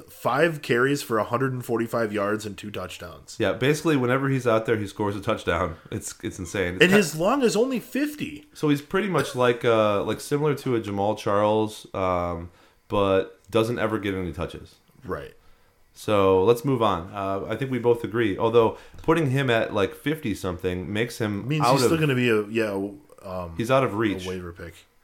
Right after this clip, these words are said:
Speaker 2: Uh, but I did, I picked him up actually in a deeper league just because I don't want anybody to even have the possibility of taking him later.
Speaker 1: Look, when you find that you need to ditch somebody because they got injured or something,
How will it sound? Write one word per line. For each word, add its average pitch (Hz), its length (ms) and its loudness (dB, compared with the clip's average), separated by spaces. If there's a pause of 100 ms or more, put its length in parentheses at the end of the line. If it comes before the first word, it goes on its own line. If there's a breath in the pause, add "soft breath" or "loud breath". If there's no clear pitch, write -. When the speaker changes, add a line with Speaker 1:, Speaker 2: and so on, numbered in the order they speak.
Speaker 2:
Uh, 104 180 2
but 117 140 4
I 147 100 6
did, 170 300 0
I 123 140 -2
picked 165 240 -4
him 135 100 -2
up 151 160 -2
actually 110 440 -4
in 113 140 -2
a 101 220 0
deeper 113 300 -4
league 107 240 -2
just 110 180 -8
because 104 500 0
I 92 100 -4
don't 104 160 -4
want 104 180 -4
anybody 107 340 -2
to 101 240 -8
even 98 200 -6
have 110 360 -4
the 107 80 -4
possibility 104 680 0
of 90 120 -6
taking 95 280 -6
him 85 160 -6
later. 82 340 -8 (100)
Speaker 1:
Look, 117 200 0
when 120 200 -2
you 170 400 2
find 143 340 2
that 131 100 0
you 127 120 -2
need 135 180 -2
to 127 80 -10
ditch 113 260 -6
somebody 113 320 0
because 107 280 -6
they 95 80 -8
got 98 180 -8
injured 143 320 0
or 135 80 -4
something, 135 480 -4